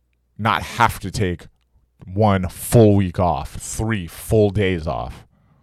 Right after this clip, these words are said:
If you do that, you eliminate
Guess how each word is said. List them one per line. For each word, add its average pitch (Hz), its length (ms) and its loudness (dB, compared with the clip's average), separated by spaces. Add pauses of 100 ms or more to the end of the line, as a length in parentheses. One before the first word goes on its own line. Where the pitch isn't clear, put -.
(540)
If 98 140 -6
you 120 140 0
do 131 200 6
that, 110 400 -2 (1400)
you 107 220 0
eliminate 101 640 -2